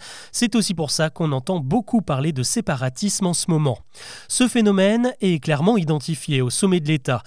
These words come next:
C'est d'ailleurs ce qui a motivé le vote d'une loi pour le respect des principes de la République en deux mille vingt et un.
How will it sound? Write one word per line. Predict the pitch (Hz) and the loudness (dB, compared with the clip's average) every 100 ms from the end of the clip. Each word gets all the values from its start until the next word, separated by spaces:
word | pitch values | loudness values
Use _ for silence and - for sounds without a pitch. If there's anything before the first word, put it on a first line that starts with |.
| - - | -12 -14
C'est | - 139 | -8 -4
d'ailleurs | 131 143 151 | -2 0 0
ce | - | -2
qui | - | -2
a | 135 | 0
motivé | 151 170 180 165 196 | 0 0 0 2 2
le | 143 | 2
vote | 143 143 139 | 0 -2 -4
d'une | 131 143 | -2 0
loi | 156 202 | 2 0
pour | 240 151 | 0 -2
le | 131 | -2
respect | 123 180 - 262 | 0 0 0 0
des | 151 | 0
principes | 131 - 170 - 277 - | -2 -2 -2 -2 -2 -2
de | 127 135 | -2 2
la | 127 | 2
République | 151 - 139 175 - | 0 -2 -2 -2 -2
en | 135 | -2
deux | 120 214 | 2 4
mille | 202 | 4
vingt | 139 139 | 0 -2
et | 143 | 0
un. | 160 220 | 2 2